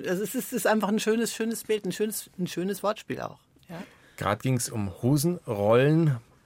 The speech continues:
Speaker 2: Nach dem Tod von Karl Valentin wird sie aber dann praktisch die Radiomutter der Nation in der Familie Brandl. Interessant, plötzlich keine Hosenrollen mehr. Und dann eben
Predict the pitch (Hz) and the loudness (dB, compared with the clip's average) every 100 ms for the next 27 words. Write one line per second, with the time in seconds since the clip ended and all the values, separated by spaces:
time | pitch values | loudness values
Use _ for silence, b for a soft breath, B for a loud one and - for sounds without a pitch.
0 | b b b - 104 104 139 170 147 151 | b b b -4 0 0 0 -4 -4 -6
1 | - 143 - 120 - 123 131 127 131 135 | -6 -6 -4 -4 -4 -4 -4 -4 -6 -6
2 | - 120 120 135 113 113 107 117 - _ | -6 -8 -6 -8 -6 -6 -4 -6 -10 _
3 | _ - 113 - 113 - - _ - 113 | _ -6 -6 -2 -4 -6 -16 _ -2 -2
4 | - 107 90 85 120 127 117 104 107 110 | 0 -2 0 2 2 2 0 2 0 0
5 | 101 95 _ - 95 95 - - 90 90 | 0 -4 _ -2 0 0 -2 0 0 -2
6 | - 92 87 - 92 90 92 - 87 82 | -4 -6 -6 -4 -6 -4 -6 -4 -4 -4
7 | 101 92 101 - 110 90 - 95 117 - | -6 -4 -4 -2 -4 -6 -4 -4 -4 -6
8 | 120 113 127 113 107 110 107 113 127 - | -6 -4 -2 -2 0 0 0 -2 -4 -8
9 | B B - 104 98 117 113 104 | B B -2 2 4 2 2 2